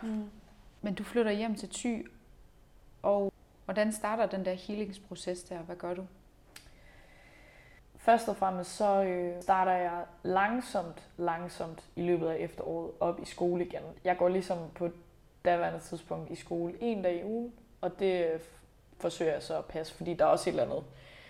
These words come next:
Speaker 2: øh, sådan vildt stressfuldt i, at jeg er så tæt på at have min kandidat.
Speaker 1: Ja.
Speaker 2: Og den har jeg ligesom ikke lyst til skal udsættes. Det vil også være stressende.
Speaker 1: Ja.
Speaker 2: Så, så jeg, jeg, jeg passer min skole,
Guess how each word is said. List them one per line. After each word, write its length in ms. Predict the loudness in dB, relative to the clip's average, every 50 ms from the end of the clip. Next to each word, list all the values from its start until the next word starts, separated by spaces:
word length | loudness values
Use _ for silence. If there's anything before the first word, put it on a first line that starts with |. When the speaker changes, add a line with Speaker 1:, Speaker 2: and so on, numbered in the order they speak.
| -20 -20 -20 -10 0 2
Speaker 2:
øh, 240 | 4 4 4 4 0
sådan 320 | -2 -4 -4 -4 -2 0
vildt 220 | 0 2 0 0
stressfuldt 680 | -2 -2 0 0 0 0 -2 -4 -2 -2 -2 -2 -4 -6
i, 220 | -4 -4 -2 -2 -2 -2
at 140 | -2 0 2
jeg 100 | 0 0
er 40 | 0
så 340 | -2 2 6 6 6 6 6
tæt 180 | 4 0 0 0 -2
på 200 | 0 0 2 2
at 60 | 0 0
have 160 | -4 -4 -4
min 120 | -4 -4
kandidat. 600 | -6 -6 -6 -6 -2 0 0 2 0 0 -4 -10 -12 -4 0
Speaker 1:
Ja. 180 | 0 0 0 -2 -8 -16 0 6
Speaker 2:
Og 100 | 6 6 6 6 6
den 140 | 6 6 6 6 2 -6 -12 -14
har 160 | 2 6 8
jeg 80 | 8 8
ligesom 240 | 8 4 0 -4 -8 -2 2
ikke 220 | 2 2 2 2 0
lyst 300 | 0 0 -2 -2 -6 -8
til 180 | -6 -6 -6 -6 -8
skal 460 | -10 2 6 6 6 6 6 2 2
udsættes. 680 | 2 2 2 2 2 0 0 -2 -2 -4 -8 -12 -14 -2 4
Det 120 | 6 6 8
vil 100 | 8 8
også 160 | 6 6 2
være 120 | -2 -6
stressende. 380 | -4 -4 -6 -6 -6 -8 -12 -14 -14 -16 -18 -18 -14 -8 2
Speaker 1:
Ja. 80 | 4
Speaker 2:
Så, 180 | 4 4 4 6
så 80 | 6 8
jeg, 220 | 10 10 10 10 8 6
jeg, 280 | 6 8 8 8 6 4
jeg 100 | 0 -2
passer 280 | 0 0 0 0 -2 -4
min 80 | -8
skole, 420 | -8 -2 2 4 4 6 4 4